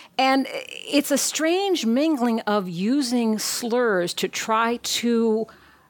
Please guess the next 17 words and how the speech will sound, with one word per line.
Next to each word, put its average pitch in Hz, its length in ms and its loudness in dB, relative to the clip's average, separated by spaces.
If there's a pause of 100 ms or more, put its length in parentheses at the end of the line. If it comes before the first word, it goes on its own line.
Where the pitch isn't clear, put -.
(320)
treat - 260 -2
people 226 340 0
with 180 160 0
respect, 170 500 -2
saying, 175 440 2
"Yeah, 233 180 0
this 247 160 -2
is 240 140 0
a 240 40 0
hillbilly, 190 520 0
and 185 100 -2
here's 196 240 0
what 208 100 2
a 190 40 0
hillbilly 185 420 0
really 170 500 0
is." - 360 -8